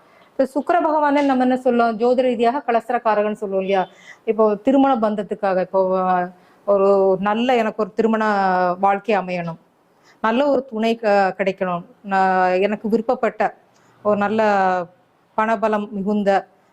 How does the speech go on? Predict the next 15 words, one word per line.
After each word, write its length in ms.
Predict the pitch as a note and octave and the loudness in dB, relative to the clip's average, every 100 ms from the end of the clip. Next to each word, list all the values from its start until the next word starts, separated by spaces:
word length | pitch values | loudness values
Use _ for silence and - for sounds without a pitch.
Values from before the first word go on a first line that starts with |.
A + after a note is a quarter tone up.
| _ | _
இல்ல 520 | G#3+ G#3 G#3+ G3+ G3+ - _ | -4 0 0 0 -2 -8 _
அழகான, 760 | - G3 G#3+ G#3 G3+ F#3+ F#3+ F#3+ _ _ | -2 0 0 0 -2 -2 -8 -10 _ _
உங்களுக்கு 340 | G#3+ G#3 G3+ | -10 -8 -2
என்ன 320 | G#3 A#3 C4 A3+ | 0 2 2 0
உங்களோட 500 | G#3 G#3 G#3 G#3 G3 | -2 -2 0 0 0
தேவைகள்லாம் 520 | A3+ A3+ A3+ G#3+ G#3 | 0 0 0 0 -2
இருக்கோ 200 | F#3+ F#3 | -4 -4
அதெல்லாம் 460 | F#3+ F#3+ A3 A#3 A#3 | -4 -2 0 -2 -2
பூர்த்தி 280 | A#3 A#3 A#3 | -8 -6 -6
பண்ற 360 | G#3 G3 G3 | -4 -2 0
ஒரு 140 | G3 F#3 | 0 0
நட்சத்திரம் 500 | F#3 G#3 G3+ C#4+ - _ - - | -2 0 0 -2 -4 _ -20 -4
பரணி, 300 | G3 G#3+ A3+ | -2 -2 -4
பூரம், 400 | A3+ G3 A3 C#4 - G#3 | -8 -4 -4 -4 -8 -2
பூராடம். 400 | F#3+ E3+ E3 | 0 2 -2